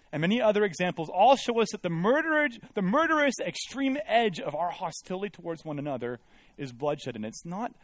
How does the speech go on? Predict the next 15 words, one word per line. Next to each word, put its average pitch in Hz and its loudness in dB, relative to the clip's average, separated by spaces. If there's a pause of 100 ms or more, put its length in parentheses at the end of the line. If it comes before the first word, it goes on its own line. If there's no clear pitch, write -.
(220)
it's - -18
not - -4 (160)
far 190 0
from 135 -10
the 120 -8
human 139 -8
heart. 131 -8 (2500)
Even 208 -2
if 196 -2
we 196 -8 (120)
feel 208 -6
like 156 -6 (560)
this 151 -6
is 156 -8
a 143 -4